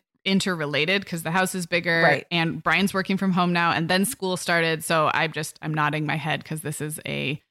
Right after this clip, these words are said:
Speaker 1: ongoing thing with us. And I'm lucky that Brian is like, he likes this kind of thing. So I don't even know how it happens. I just know that the internet keeps getting better and he keeps kind of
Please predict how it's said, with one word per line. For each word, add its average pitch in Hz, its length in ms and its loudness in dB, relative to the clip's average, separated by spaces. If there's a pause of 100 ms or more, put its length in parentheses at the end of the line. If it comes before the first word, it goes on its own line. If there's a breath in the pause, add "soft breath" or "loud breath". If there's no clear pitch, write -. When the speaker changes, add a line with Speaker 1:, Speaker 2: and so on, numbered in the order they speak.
(300)
Speaker 1:
ongoing 170 500 2
thing 165 220 -2
with 156 140 -2
us. 156 320 0
And 151 160 0
I'm 151 260 0
lucky 151 340 -4
that 143 260 -4
Brian 147 300 0
is 143 160 -4
like, 135 260 -2 (220)
he 151 120 -4
likes 139 300 -2
this 185 180 -6
kind 190 220 0
of 190 80 -2
thing. 196 300 2
So 160 400 0
I 170 80 2
don't 170 160 2
even 156 240 0
know 147 100 2
how 147 180 0
it - 80 -2
happens. 135 440 -2
I 131 80 0
just 143 240 -6
know 131 160 -2
that 117 260 -2 (380)
the - 120 -2
internet 139 380 2 (160)
keeps - 240 -10
getting 135 260 0
better 131 300 0
and 127 140 0
he 143 100 -6
keeps - 440 -10
kind 135 260 -2
of - 180 -6